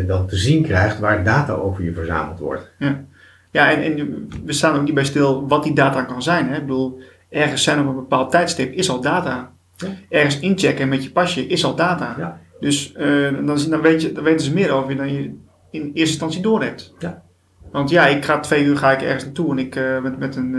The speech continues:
Speaker 2: eh, met, eh, de N S. En dan kom ik ergens aan en weten ze ook dat ik daar ben. En dus dan heb ik interesse in die plaats waar ik dan ben, of dat moment, de tijdstip. Ben ik een ochtendmens, een avondmens, dan zien ze ook gelijk.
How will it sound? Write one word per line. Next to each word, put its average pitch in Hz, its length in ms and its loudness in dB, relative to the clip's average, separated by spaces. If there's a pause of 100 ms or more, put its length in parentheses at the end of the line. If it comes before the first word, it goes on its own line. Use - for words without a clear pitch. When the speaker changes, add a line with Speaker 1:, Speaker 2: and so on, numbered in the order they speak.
(120)
Speaker 2:
eh, 135 200 -6 (180)
met, 139 240 -8
eh, 127 60 -4 (120)
de - 80 -6 (100)
N 143 180 2
S. - 260 -6 (680)
En 143 140 2
dan 143 80 6
kom 147 160 4
ik 147 80 2
ergens 143 260 2
aan 151 220 4
en 135 60 4
weten 135 160 4
ze 139 60 0
ook 139 80 0
dat 135 100 0
ik 127 100 -2
daar 131 140 2
ben. 165 340 0
En 135 60 -8
dus 135 140 -2
dan 131 280 0
heb 147 180 -4
ik 151 140 0
interesse 139 500 0
in 131 400 0
die 135 180 -2
plaats 131 380 -2
waar 139 120 0
ik 135 80 -2
dan 135 160 0
ben, 139 300 0
of - 460 -14
dat - 220 -6
moment, 139 680 0 (220)
de 135 180 -12
tijdstip. 151 540 4 (720)
Ben 131 120 -2
ik 135 80 -2
een 135 60 -2
ochtendmens, 160 760 0
een 139 140 -4
avondmens, 151 500 2
dan 143 100 -2
zien 131 140 0
ze 127 100 -4
ook 139 80 -4
gelijk. 165 260 2